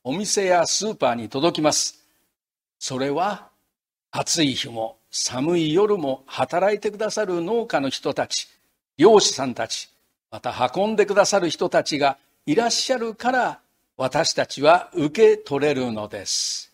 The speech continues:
感謝いたしましょう。そして素晴らしい土地、雨、太陽の光があって、作物や魚が育てられて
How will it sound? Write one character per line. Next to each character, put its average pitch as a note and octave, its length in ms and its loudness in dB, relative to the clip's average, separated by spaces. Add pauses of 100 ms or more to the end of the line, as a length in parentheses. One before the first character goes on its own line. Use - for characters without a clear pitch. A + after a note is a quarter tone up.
感 B2 200 -4
謝 B2 120 0
い A#2 60 2
た D3 140 2
し D3+ 80 -2
ま C#3+ 80 4
し - 80 0
ょ C#3 280 2
う。 - 60 -20 (640)
そ G#3 160 0
し - 160 -2
て G3 320 -2
素 - 300 -4
晴 A3+ 200 0
ら A#3+ 120 2
し A#3 380 -2
い C3 100 -6
土 C3+ 160 -6
地、 E3 340 -4 (540)
雨、 C3 360 -2 (200)
太 D3 140 4
陽 C#3+ 220 4
の B2+ 120 0
光 F3 360 2
が C#3 140 2
あ C3+ 40 -2
っ - 140 -12
て、 C#3+ 380 -6 (180)
作 B2+ 440 -6
物 A#2+ 320 -10
や C3+ 320 0 (440)
魚 A#2 540 -4
が F#3+ 300 -4
育 D3+ 340 -4
て G3 140 -6
ら F#3+ 120 -2
れ F3 140 -8
て F#3 320 -8